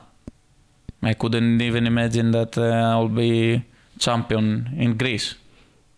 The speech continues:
And, uh, you know, step by step, then you are hungry and you want more.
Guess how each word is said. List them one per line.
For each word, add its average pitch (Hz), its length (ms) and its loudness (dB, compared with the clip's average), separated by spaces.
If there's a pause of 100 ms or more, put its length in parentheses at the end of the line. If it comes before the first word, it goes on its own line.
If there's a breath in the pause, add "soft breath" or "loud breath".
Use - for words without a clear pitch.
(1400)
And, - 360 -2
uh, - 640 -4
you 127 140 0
know, 110 180 -2
step 107 260 -4
by 110 120 0
step, 110 280 -2
then 110 260 2
you 113 120 2
are 113 100 2
hungry 113 420 0
and 110 120 2
you 113 120 2
want 110 240 0
more. 139 240 0